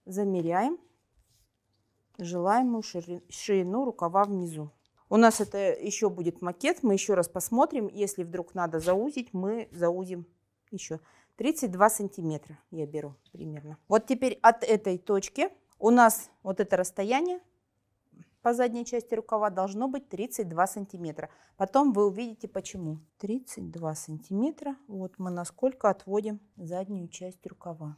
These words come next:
Пока, может быть, вам будет непонятно, но потом, я надеюсь, вы всё поймёте. Сверху на два сантиметра раскрыли.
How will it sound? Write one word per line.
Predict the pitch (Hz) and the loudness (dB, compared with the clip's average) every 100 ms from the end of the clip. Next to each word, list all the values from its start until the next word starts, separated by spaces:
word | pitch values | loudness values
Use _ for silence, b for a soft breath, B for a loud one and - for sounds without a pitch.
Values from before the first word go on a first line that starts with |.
| _ | _
Пока, | 190 196 220 | -2 6 6
может | 202 196 | 6 -2
быть, | 208 - | -6 -6
вам | 202 190 | -8 -6
будет | 202 202 | -8 -6
непонятно, | 214 233 262 349 240 | -4 0 2 0 -2
но | 202 | -4
потом, | 190 196 240 262 | -4 -6 -4 -4
я | 208 | -4
надеюсь, | 180 180 226 226 - - - | -6 -8 -10 -10 -16 -20 -18
вы | 202 | -18
всё | - 190 | -14 -14
поймёте. | 202 190 151 151 - 151 _ _ _ _ _ _ _ _ _ - | -10 -8 -8 -10 -16 -20 _ _ _ _ _ _ _ _ _ -12
Сверху | - 233 202 - 165 156 _ | 0 4 4 2 -16 -16 _
на | 220 180 | -8 -8
два | 170 175 | -2 -2
сантиметра | - 240 254 294 294 302 294 | 0 -6 -4 -8 -6 -8 -10
раскрыли. | 302 - 320 311 | -14 -10 -8 -6